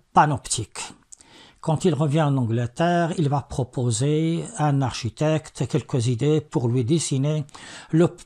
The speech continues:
le plan d'une prison modèle. Alors, c'est une prison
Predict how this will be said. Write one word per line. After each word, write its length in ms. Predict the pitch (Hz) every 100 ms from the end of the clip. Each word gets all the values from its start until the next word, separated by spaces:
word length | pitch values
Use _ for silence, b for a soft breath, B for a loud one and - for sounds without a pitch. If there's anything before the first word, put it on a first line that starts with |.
| 202
le 200 | 165 156
plan 400 | - 165 175 170
d'une 220 | 139 151
prison 680 | - - 139 123 160 156 - _ _ _ _ _ _ - B B B B -
modèle. 720 | 185 185 170 151 123 123 -
Alors, 360 | - 147 143 -
c'est 200 | 156 165
une 120 | 147
prison 560 | - 160 135 143 123